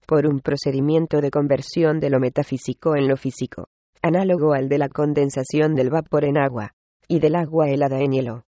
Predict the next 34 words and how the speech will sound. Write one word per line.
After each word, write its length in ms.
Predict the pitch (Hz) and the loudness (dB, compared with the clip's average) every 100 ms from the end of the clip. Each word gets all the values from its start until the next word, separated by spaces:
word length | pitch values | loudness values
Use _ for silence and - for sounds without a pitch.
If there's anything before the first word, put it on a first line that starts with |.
| _ _ _ _ _ _ _ | _ _ _ _ _ _ _
B. 280 | 175 131 120 | -10 -10 -8
La 140 | - 135 | -6 -4
idea 340 | 135 160 160 | 0 2 2
del 160 | 147 143 | 2 0
eterno 400 | 135 165 139 135 | 2 0 0 0
no 140 | 131 | 0
ser, 320 | - 143 139 | 0 0 0
que 280 | - 131 127 | -4 -4 -4
es 140 | 196 - | -2 -2
el 140 | 139 | -2
único 260 | 139 135 143 | -2 -2 -2
ser, 280 | - 131 131 _ - | -2 -6 -6 _ -6
parecerá 600 | 135 131 - 139 156 160 | -4 -2 0 2 4 2
una 160 | 160 | 0
paradoja 540 | 151 147 139 143 139 135 | 0 -2 0 -2 -2 -4
a 20 | |
quien 380 | - 151 143 139 | 0 2 2 2
no 100 | 151 | 2
recuerde 680 | 156 135 156 139 135 208 - _ | 0 0 2 2 0 -4 -6 _
que 140 | 151 | -2
nosotros 560 | 139 139 208 180 147 139 | 0 0 0 0 0 -2
limitamos 640 | 156 147 143 131 131 135 | 0 0 2 0 0 0
nuestras 460 | 151 139 - 131 - | 2 0 -2 -6 -4
ideas 440 | 143 160 123 117 - - - | -2 0 -2 -6 -14 -16 -4
acerca 480 | 170 - 147 - 147 | -2 0 -4 -2 -2
del 140 | 147 | -2
ser 220 | - 156 | 2 4
a 80 | 131 | 4
nuestra 400 | 131 135 - 139 | 0 -2 -4 -6
presente 640 | 135 147 - 135 127 107 - - | -2 -4 -2 -4 -4 -10 -12 -4
conciencia 640 | 139 135 170 156 156 156 | -2 0 0 0 0 0
de 100 | 135 | 0
la 80 | 131 | 0
existencia, 720 | 123 143 - 151 135 139 127 | -2 -6 -4 -2 -2 -4 -10